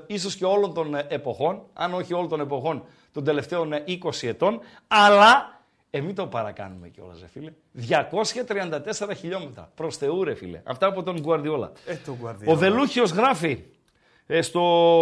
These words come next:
Speaker 1: ε, στο κανάλι μας, στο Viber είναι αυτό. «Κύριε Αμπατζή», το «κύριε» είναι περιττό, φίλε Βελούχιε. Ε, «Πού μπορώ, λέει, να σας στείλω ένα βίντεο με αφορμή το ζέσταμα του Μαραντόνα στην Τούμπα;»
Speaker 2: Πού μπορεί να μου στείλει ένα βίντεο;
Speaker 1: Έτσι, οκ.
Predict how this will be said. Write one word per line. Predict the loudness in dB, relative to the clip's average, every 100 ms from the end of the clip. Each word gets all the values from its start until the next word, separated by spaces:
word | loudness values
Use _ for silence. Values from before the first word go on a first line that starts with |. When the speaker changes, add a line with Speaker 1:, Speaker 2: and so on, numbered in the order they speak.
| 8 8 8 6 4 -4 -14 -10
Speaker 1:
ε, |
στο | -6 0
κανάλι | 4 4 4
μας, | 2
στο | 4
Viber | 6 6 4
είναι | 0 -6
αυτό. | -8 -12 -12 _ _
«Κύριε | -2 2 4
Αμπατζή», | 4 2 2 -2 -4 -12 _ _
το | -6
«κύριε» | -4 -2 -2
είναι | -2
περιττό, | -2 -2 -4 -6
φίλε | -6 -6
Βελούχιε. | -6 -10 -12 -18 -20 _ _ _ _ _
Ε, | -6 -2 -2 0 0 -2 -4 -6 -16 _
«Πού | -4 4
μπορώ, | 6 6
λέει, | 2
να | -4
σας | -4
στείλω | -2 0
ένα | 0 0
βίντεο | -2 -4 -2 -2 -4
με | -8 -4 -2
αφορμή | -2 -4 -6 -6
το | -6
ζέσταμα | -2 -2 -2 -6 -6
του | -6
Μαραντόνα | -4 -4 -4 -4
στην | -4 -4
Τούμπα;» | -4 -6 -12 _ _ _ _ _ _ _ _ _ _ _ _
Speaker 2:
Πού | -16 -10
μπορεί | -10 -10
να | -12
μου | -14
στείλει | -14 -14
ένα | -14
βίντεο; | -12 -10
Speaker 1:
Έτσι, | -8 -10 -14 _
οκ. | -4